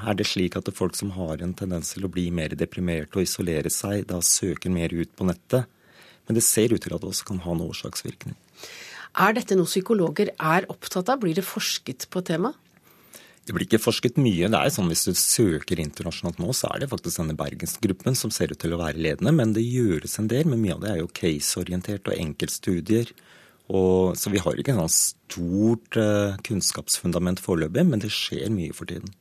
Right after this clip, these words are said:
Speaker 2: Men når vet man at en er avhengig?
Speaker 1: Det er vel at man begynner å tenke at, eh, man begynner å få den uroen på at, eh, det er liksom både og. Det er igjen litt sånn som røyking.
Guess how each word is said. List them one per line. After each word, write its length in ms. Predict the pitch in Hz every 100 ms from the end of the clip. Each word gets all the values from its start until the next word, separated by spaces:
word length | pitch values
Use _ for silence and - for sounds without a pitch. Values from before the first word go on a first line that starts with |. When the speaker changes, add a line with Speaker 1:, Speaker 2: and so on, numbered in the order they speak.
| - - -
Speaker 2:
Men 160 | 294 277
når 400 | 220 190 226 370 247
vet 400 | 180 151 139 -
man 320 | 180 180 208 190
at 240 | 180 - 226
en 160 | 220
er 360 | 175 170 202 208
avhengig? 560 | 208 175 139 147 175 208 - _ _ _ _ _ _ _ _ _ _ - - -
Speaker 1:
Det 160 | 98 90
er 300 | 101 76 71
vel 300 | 117 135 110 -
at 140 | 113 110
man 80 |
begynner 300 | 110 90 80 95
å 60 |
tenke 240 | 104 90 - 87
at, 220 | 87 -
eh, 220 | 92 92
man 380 | 95 - - 107
begynner 180 | 101 101
å 60 | 110
få 100 | 107
den 140 | 120
uroen 480 | 151 113 90 90 143 139
på 140 | 110
at, 140 | 104 -
eh, 140 | 117 113 - - -
det 140 | -
er 20 |
liksom 240 | 113 120 127
både 240 | 131 113
og. 140 | 135 135
Det 80 | 131
er 80 |
igjen 240 | 131 147 120
litt 240 | 127 127
sånn 160 | - 101
som 160 | -
røyking. 500 | 120 117 92 104 147